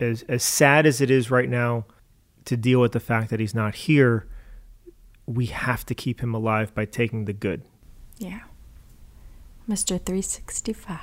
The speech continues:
Speaker 1: Mister Three sixty-five. That was, that was one of his nicknames, because he never stopped working. Meaning he never stopped working on his passion. He was always, always <laughs> energetic. He was always going forward three hundred sixty-five days a year. Then his other nickname, which was he gave himself, was the Big Douche.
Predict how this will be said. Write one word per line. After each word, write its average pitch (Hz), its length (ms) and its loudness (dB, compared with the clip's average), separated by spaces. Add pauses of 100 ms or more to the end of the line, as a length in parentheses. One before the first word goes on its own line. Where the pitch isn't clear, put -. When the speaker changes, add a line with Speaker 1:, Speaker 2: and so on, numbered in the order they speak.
(180)
Speaker 1:
Mister 123 200 0
Three 135 220 0
sixty-five. 127 840 2
That 107 80 2
was, 113 300 0 (380)
that - 80 -2
was 117 120 2
one 127 120 4
of 127 60 4
his 120 160 2
nicknames, 110 560 0
because 110 260 -2
he 113 80 -2
never 120 240 0
stopped 131 320 2
working. 113 360 -2 (720)
Meaning 120 240 -2
he 117 80 -2
never 131 180 0
stopped 139 180 0
working 131 300 2
on 127 60 0
his 113 100 -2
passion. 113 400 0
He 101 80 -8
was 98 140 -12
always, - 400 -4 (480)
always 147 300 8
<laughs> 95 60 4
energetic. 135 540 6
He 120 80 -2
was 117 160 0
always 127 260 6
going 131 280 6
forward 113 480 4 (240)
three 143 240 2
hundred 143 240 2
sixty-five 135 500 2
days 123 240 0
a 120 60 -2
year. 104 200 -4 (1700)
Then 123 140 -2
his 117 100 2
other 139 180 8
nickname, 120 440 0
which 110 180 -4
was 107 140 -2
he 117 100 2
gave 117 200 2
himself, 113 500 0
was 107 140 -2
the 104 100 -6
Big 107 240 0
Douche. 104 380 -4